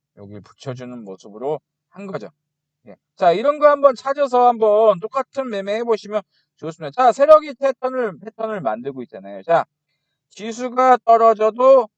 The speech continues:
상승하는 모습. 자, 어떤 모습이에요? 자, 지수가 떨어져도, 자, 계속 이렇게 상승을 하죠. 그리고 오늘, 오늘도 뭐 지수 좋은 거 아니었죠?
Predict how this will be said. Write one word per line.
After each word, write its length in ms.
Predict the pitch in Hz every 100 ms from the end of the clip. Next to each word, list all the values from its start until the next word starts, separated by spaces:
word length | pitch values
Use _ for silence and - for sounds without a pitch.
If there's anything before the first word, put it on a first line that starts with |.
| _ _
상승하는 680 | _ 175 175 165 160 135 127 101
모습. 260 | 92 _ _
자, 120 | 120
어떤 260 | 104 - 151
모습이에요? 360 | 143 127 131 123
자, 160 | 123 - _ _
지수가 240 | _ 110 117
떨어져도, 760 | 135 131 120 120 156 190 185 160 _ _ _ _
자, 140 | - 95
계속 840 | 123 151 180 190 185 208 202 151
이렇게 240 | 104 _ 101
상승을 480 | 131 120 123 101 120
하죠. 180 | 147 107 _ _
그리고 200 | 170 170
오늘, 300 | 247 262 - _ _
오늘도 360 | 214 262 277
뭐 140 | 220 208
지수 260 | 220 214
좋은 200 | 214 226
거 80 | 233
아니었죠? 460 | 151 185 185 139